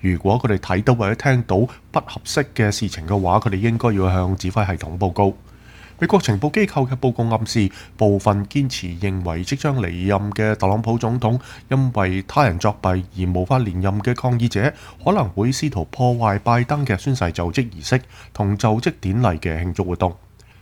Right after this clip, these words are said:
而家就職典禮現場四周被好高、頂端帶有鐵絲嘅圍欄圍起上嚟，同以往四年一度嘅就職典禮比較，呢個係一種更為明顯嘅安全顯示。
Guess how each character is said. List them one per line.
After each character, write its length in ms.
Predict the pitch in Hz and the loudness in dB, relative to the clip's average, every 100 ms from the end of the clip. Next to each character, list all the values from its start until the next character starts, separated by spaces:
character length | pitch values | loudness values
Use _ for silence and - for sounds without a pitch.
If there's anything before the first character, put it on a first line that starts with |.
| - 104 | -8 -2
而 80 | |
家 120 | 123 160 | 2 4
就 120 | 123 | 4
職 120 | 107 | 2
典 240 | 156 110 139 | 2 2 4
禮 180 | 120 101 | 2 0
現 160 | 98 | -2
場 300 | 98 90 92 | 0 0 0
四 340 | 98 127 123 123 | 0 2 2 2
周 260 | 160 151 | 0 0
被 280 | 135 98 98 | 2 0 0
好 160 | 90 90 113 135 | -2 0 0 2
高、 240 | 147 147 - - - - - - | 0 0 -2 -14 -20 -20 -14 0
頂 180 | 123 190 | 2 4
端 160 | 220 | 2
帶 200 | 202 143 | 2 2
有 100 | 139 | 2
鐵 200 | 131 139 | 2 0
絲 380 | 131 - 180 170 | 0 0 0 0
嘅 400 | 135 117 117 113 107 | 2 4 6 4 2
圍 260 | 85 80 | 0 0
欄 200 | 80 80 | -2 -2
圍 180 | 80 85 | -2 0
起 40 | |
上 220 | 117 107 95 | 2 2 2
嚟， 100 | - - - | 0 -8 -14
同 260 | 92 82 82 | -10 -8 -2
以 120 | 98 | 0
往 200 | 98 98 | 2 2
四 140 | - | 0
年 160 | 98 90 | -2 0
一 100 | 110 | 0
度 140 | 98 | 0
嘅 200 | 90 95 | 0 0
就 200 | 92 87 87 | 0 -2 -2
職 80 | 107 | -4
典 240 | 98 98 | -2 0
禮 160 | 101 95 | 0 0
比 240 | 85 101 117 | 0 0 2
較， 340 | 101 92 95 | 2 2 2
呢 100 | 113 | 0
個 240 | - 95 | 2 0
係 40 | 107 | 0
一 20 | |
種 220 | 104 113 | 0 0
更 180 | 117 113 | 0 0
為 100 | 95 | 0
明 220 | 85 85 | 0 -2
顯 240 | 80 90 131 | -2 -2 0
嘅 260 | 113 98 | 2 2
安 120 | 107 98 | 0 0
全 180 | 87 | -2
顯 180 | 76 87 | -4 -4
示。 220 | 95 98 | 0 -2